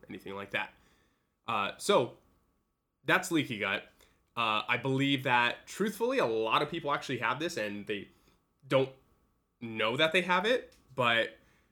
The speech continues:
yeah, leaky gut, I B S. I mean, even I myself, uh, had pretty much I B S, which is really just a cover word for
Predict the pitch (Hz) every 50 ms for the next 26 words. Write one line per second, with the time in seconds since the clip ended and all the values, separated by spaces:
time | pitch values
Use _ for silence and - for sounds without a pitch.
0 | _ _ _ - 143 127 98 - - 135 190 214 214 196 170 190 185 185 180 -
1 | - - 151 165 156 147 147 151 160 160 156 - 135 139 139 135 131 202 196 185
2 | 156 - - 131 131 123 120 113 - - - 226 208 180 147 - - - - -
3 | _ _ _ _ _ _ _ - 131 131 120 113 110 110 127 127 117 117 113 -
4 | 139 127 117 110 - - 113 120 110 104 113 110 107 104 104 - - 120 - 127
5 | 120 113 131 175 208 196 143 127 127 120 - 113 107 - - - - 120 110 107
6 | 104 95 98 101 101 101 101 98 - - 107 101 101 98 95 98 95 95 95 92
7 | 90